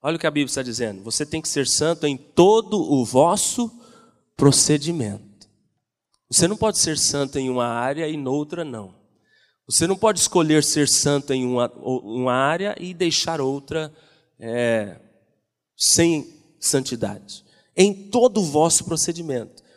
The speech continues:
Porque está escrito, dezesseis, aí Deus fecha com esse,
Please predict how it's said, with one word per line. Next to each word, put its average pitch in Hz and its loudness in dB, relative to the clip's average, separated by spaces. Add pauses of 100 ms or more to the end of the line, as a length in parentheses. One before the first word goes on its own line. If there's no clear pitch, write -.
(120)
Porque 135 2
está 220 4
escrito, 220 0
dezesseis, 160 0
aí 139 -4
Deus 180 4
fecha 196 0 (1040)
com 147 0
esse, 180 0